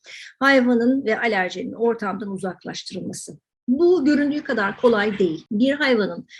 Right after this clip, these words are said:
özellikle kediler için bu çok araştırılmış, ev içinden gönderildiği zaman ev içindeki alerjen miktarının saptanamayan boyutlara ulaşması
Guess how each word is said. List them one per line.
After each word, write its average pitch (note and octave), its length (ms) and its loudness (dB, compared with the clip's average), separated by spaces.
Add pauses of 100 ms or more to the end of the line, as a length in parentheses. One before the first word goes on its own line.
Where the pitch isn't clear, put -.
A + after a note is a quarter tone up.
(160)
özellikle A3 640 0
kediler G3+ 680 -2
için - 320 -6
bu F#3+ 80 -12
çok A3+ 220 -2
araştırılmış, F3+ 840 -10 (100)
ev C4+ 200 2
içinden F#3 560 -8
gönderildiği F#3+ 680 -4
zaman F#3+ 380 -10 (100)
ev B3 220 4
içindeki F#3+ 500 -8
alerjen F#3+ 500 -6
miktarının F#3 680 -8 (380)
saptanamayan G#3 840 0
boyutlara F#3+ 460 -2
ulaşması F#3 640 -8